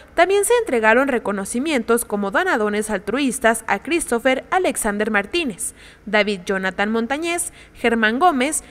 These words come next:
Héctor Andrés Saldívar, Miguel Rodríguez y Ricardo Abraham Ayala.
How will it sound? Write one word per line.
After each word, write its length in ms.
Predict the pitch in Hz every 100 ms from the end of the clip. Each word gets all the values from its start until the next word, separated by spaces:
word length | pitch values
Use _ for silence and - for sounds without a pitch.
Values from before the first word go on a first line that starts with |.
| - -
Héctor 400 | 220 226 247 -
Andrés 420 | 190 196 185 180
Saldívar, 760 | 240 254 370 277 277 320 - -
Miguel 340 | 240 269 392
Rodríguez 600 | 427 320 233 233 285 - -
y 120 | 392
Ricardo 600 | 381 233 214 208 226 285 -
Abraham 340 | 190 185 185 -
Ayala. 500 | 233 277 339 196